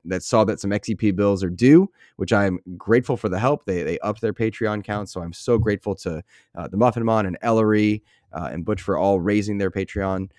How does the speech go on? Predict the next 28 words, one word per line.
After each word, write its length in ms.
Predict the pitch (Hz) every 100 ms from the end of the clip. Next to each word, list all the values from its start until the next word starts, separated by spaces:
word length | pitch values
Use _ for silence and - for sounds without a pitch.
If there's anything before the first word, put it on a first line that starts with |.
| _ _ -
uh, 120 | 95 78
levels, 340 | 101 98 95
'cause 100 | 95
that's 140 | 98
gonna 140 | - 98
help 100 | 101
me 120 | 107
pay 180 | - 92
for 180 | - -
Canva, 480 | 143 139 127 123
for, 380 | - 92 82 82 _ -
uh, 280 | 73 64 52 50 _
the 140 | 85 120
editing 240 | 123 120
software. 600 | - 113 107 110 104 107 - _ -
I'm 80 | 85
so 200 | 110 107
grateful. 340 | 101 - 98
Patreon 380 | 120 131 110 92
dot 120 | 71
com 200 | 87 80
slash 200 | 85 85 -
Xbox 320 | 85 80 82
Expansion 340 | - - 82 82
Pass. 240 | 80 82
Thank 240 | 107 120 104
you 80 |
guys. 320 | 85 82 76